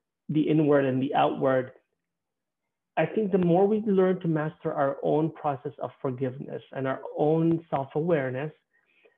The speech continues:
the better we're going to become at understanding others and being accepting of others, because we can relate.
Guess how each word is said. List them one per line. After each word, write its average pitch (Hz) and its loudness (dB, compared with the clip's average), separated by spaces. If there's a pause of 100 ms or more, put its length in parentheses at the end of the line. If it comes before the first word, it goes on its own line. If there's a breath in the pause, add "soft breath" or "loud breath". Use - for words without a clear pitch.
(180)
the 160 2
better 151 4
we're 151 0
going 143 -2 (140)
to - -14
become 135 -6 (100)
at 135 -4
understanding 127 -6
others 123 -6 (640 soft breath)
and 127 -2
being 131 -4
accepting 139 -8
of 131 -4 (100)
others, 120 -8
because - -16
we 151 -12
can 143 -6
relate. 123 -8